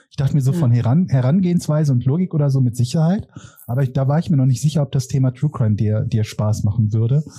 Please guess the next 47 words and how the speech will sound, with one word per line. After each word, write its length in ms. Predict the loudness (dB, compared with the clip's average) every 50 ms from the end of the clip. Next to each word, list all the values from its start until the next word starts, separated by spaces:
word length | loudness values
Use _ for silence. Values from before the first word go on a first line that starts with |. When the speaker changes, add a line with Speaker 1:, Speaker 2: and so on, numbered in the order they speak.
| -20 -18 -8 -4
Speaker 1:
Aber 140 | -2 0
da 100 | 2 2
haben 140 | 2 2 2
wir 140 | 2 0 0
auch 160 | -2 -4 -4
ein, 340 | -2 0 0 0 0 -2 -4 -4
ein 180 | -2 0 2
Match 320 | 2 0 -2 -4 -6 -6 -4
gehabt. 440 | -2 0 0 0 -2 -4 -10 -18 -8
Da 140 | -4 -2 0
haben 120 | 0 0 0
wir 120 | 0 0
auch 120 | 0 0
einen 120 | 0 0 0
Speaker 2:
Ja. 60 | 0
Speaker 1:
Treffer 320 | 0 -2 -2 -2 -2 -2 0
entdeckt, 420 | 0 0 0 0 -2 -4 -4 -4 -2
genau. 360 | 0 2 2 2 2 0 -2 _ _ _
Speaker 2:
Und 140 | -2 -2 0
ich 140 | -2 -2 -2
glaube, 360 | -2 0 0 0 0 0 0
wir 160 | 0 2 2
haben 140 | 2 2 2
uns 240 | 2 2 0 -2 -4
vorher 560 | -6 -4 -4 -4 -2 -2 -2 -2 0 0 0
mal 220 | 0 0 0 -2 -2
vor 220 | -4 -4 -4 -4
Jahren 560 | -2 -2 -4 -4 -2 -2 -2 0 0 0 2
ganz 340 | 2 2 0 0 0 0 0
lange 340 | 0 0 2 2 2 0 2
über 220 | 2 2 2 2 0
solche 320 | 0 0 -2 0 -2 -2
Phänomene 680 | 0 0 2 4 4 6 6 6 6 6 6 4 4
wie 340 | 4 4 6 6 6 6 6
Lügen 920 | 6 6 6 6 4 4 4 2 2 4 4 4 4 4 4 4 2 0 -2 _ -14 -20 -18 -16 -16 -16 -16 -16 -16 -18 -18 -18 -20 -12 _
oder, 640 | -2 0 0 2 0 0 0 0 0 0 0 0 0
äh, 160 | 0 0 0 2
so 140 | 0 0
Kriegsstrategie 1400 | -2 -2 -2 0 2 2 2 2 -2 -4 -6 -6 -6 -4 -4 -2 -2 -2 0 0 0 0 2 4 4 4 4 2
und 220 | 2 2 2 2
sowas 340 | 2 0 0 0 2 2 2 2
haben 100 | 2 4
wir 80 | 4
uns 120 | 2 2 0
auch 100 | 0 0
mal 100 | 0 0
unterhalten. 840 | 0 0 0 0 0 0 2 2 2 0 0 0 0 0 -2 -2